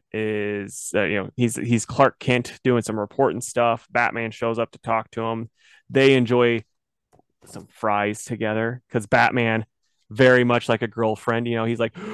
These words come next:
"I'm not hungry." And Superman's like, "Okay, I'll take a burger and fries." And he's like, <gasps> "I want some fries."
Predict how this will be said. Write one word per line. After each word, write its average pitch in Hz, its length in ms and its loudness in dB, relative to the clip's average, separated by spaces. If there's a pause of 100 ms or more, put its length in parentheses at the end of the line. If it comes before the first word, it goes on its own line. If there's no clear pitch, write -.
(120)
"I'm 147 220 6
not 156 180 8
hungry." - 760 6 (360)
And 120 260 -2
Superman's 120 400 -2
like, 117 200 0
"Okay, 127 400 -2
I'll 117 240 -4
take 123 240 -8
a 113 60 -8
burger 117 380 -4
and 113 120 -8
fries." 120 460 -4
And 208 80 -8
he's 117 80 -6
like, 123 140 -6
<gasps> 233 680 -14
"I 147 120 6
want 160 240 6
some 175 160 8
fries." 160 880 8